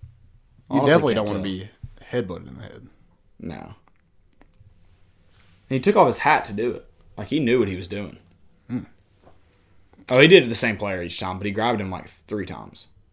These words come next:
Speaker 1: Nice.
Speaker 2: Hmm.
Speaker 1: Repetition.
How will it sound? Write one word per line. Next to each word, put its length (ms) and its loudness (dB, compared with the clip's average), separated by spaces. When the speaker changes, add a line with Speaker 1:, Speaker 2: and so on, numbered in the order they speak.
Speaker 1:
Nice. 500 -20
Speaker 2:
Hmm. 180 -6
Speaker 1:
Repetition. 560 2